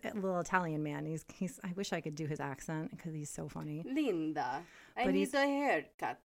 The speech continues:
Speaker 1: <laughs>
Speaker 2: What are you doing this weekend?"
Speaker 1: <laughs> I love
Speaker 2: He literally
Speaker 1: Pino.
Speaker 2: sounds like Dracula.
Speaker 1: He does. And, um,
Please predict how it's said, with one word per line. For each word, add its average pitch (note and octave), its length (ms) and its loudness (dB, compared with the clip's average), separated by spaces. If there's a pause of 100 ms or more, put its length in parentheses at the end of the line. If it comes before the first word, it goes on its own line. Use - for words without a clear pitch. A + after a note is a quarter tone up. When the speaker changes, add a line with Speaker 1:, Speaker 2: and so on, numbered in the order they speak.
(140)
Speaker 1:
<laughs> A#3+ 920 10
Speaker 2:
What C#4 220 4
are D#4 120 8
you D#4 200 8
doing F3 420 6
this D3+ 260 -2
weekend?" C#3 640 -2 (240)
Speaker 1:
<laughs> - 160 -16
I F#3+ 60 -6
love - 240 -6
Speaker 2:
He B3+ 100 4
literally C4+ 220 6
Speaker 1:
Pino. D4+ 80 6
Speaker 2:
sounds A3+ 360 6
like G#3 140 4
Dracula. D3+ 580 2 (320)
Speaker 1:
He F#3+ 100 -2
does. D3+ 420 -4 (680)
And, F#3+ 260 4
um, F3+ 360 4